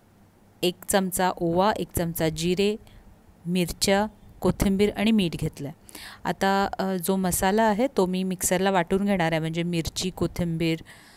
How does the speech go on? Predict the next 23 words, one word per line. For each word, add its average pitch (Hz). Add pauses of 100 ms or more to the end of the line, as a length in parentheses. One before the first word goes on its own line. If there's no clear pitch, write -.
(1200)
जिरे 170 (1000)
आणि 156 (360)
ओवा, 151 (680)
मीठ 175 (600)
आणि 160
त्याच्यामध्ये 175
मी 190
थोडीशी 226
हिंग 214
पावडर 208
घालते 196
आहे, 240 (160)
एक 170
अर्धा 165
चमचा 170
एवढी, 165 (640)
आणि 175
हे 180
आपण 185 (180)
मिक्सरला 180 (260)
वाटून 165
घ्यायचं 143
आहे. -